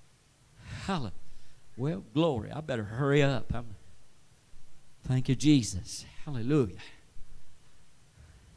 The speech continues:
Isaiah realized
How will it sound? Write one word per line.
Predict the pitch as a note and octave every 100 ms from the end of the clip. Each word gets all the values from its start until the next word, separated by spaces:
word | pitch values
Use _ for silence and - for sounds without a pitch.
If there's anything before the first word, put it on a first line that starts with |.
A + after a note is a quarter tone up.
| - - _ _ - - - - - - - - - - - - C3+
Isaiah | E3+ C3 F#3 F#3 D3
realized | D#3+ F#3+ E3 D3 C#3 C3+ -